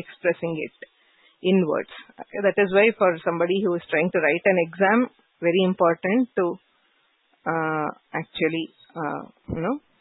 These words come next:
make sure you have the words to write. Even though you have studied hard and understand all this, you should be able to write it in your own words. So the language for exam goers is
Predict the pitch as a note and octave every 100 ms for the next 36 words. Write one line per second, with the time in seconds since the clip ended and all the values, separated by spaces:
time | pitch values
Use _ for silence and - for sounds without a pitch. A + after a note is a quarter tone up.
0 | _ _ _ _ _ _ _ _ G3 G3+
1 | - A#3+ A3 G3 F3+ E3 D#3+ E3 F#3 G3+
2 | - F#3+ D3+ C#3 - - - F3 F#3 F#3
3 | F#3 F3+ E3 - E3 G#3 F#3+ F#3 E3+ F3+
4 | E3+ D#3 D3 D#3+ D#3 F3 F#3+ F#3 E3 D#3+
5 | G#3 F#3+ F3+ F3 F#3 F3+ F3+ F#3+ G#3 F3+
6 | E3+ - G#3 - F#3 F3+ D#3+ D#3 D#3 D#3
7 | D3 C#3+ - - - - _ _ _ _
8 | _ _ - D#3+ E3 E3 F#3+ G#3+ B3 C#4+
9 | - - - - _ _ _ _ _ -
10 | F3+ G3 F#3 G3 F3 G#3 G3+ G3+ G3 G#3
11 | A#3+ A#3+ G3